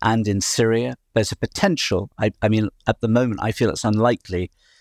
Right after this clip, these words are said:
that Hezbollah would get deeply involved in this, but there is that potential of opening up another front. And Hezbollah certainly has the capability. I mean, I've,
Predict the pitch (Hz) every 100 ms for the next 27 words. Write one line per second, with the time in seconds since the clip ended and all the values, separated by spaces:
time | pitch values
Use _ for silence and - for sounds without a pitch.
0 | _ - - 104 - 107 98 95 82 107
1 | - - 110 - 101 90 87 98 117 98
2 | 87 - - - 101 87 92 - - _
3 | _ _ - - 107 120 113 113 - -
4 | 139 123 - 90 101 98 104 95 90 90
5 | 95 90 - 120 98 90 98 101 - 107
6 | 95 123 117 110 98 95 _ _ _ _
7 | - 120 98 98 - 95 95 120 123 -
8 | 92 78 - - 98 101 95 - _ _
9 | _ - 117 113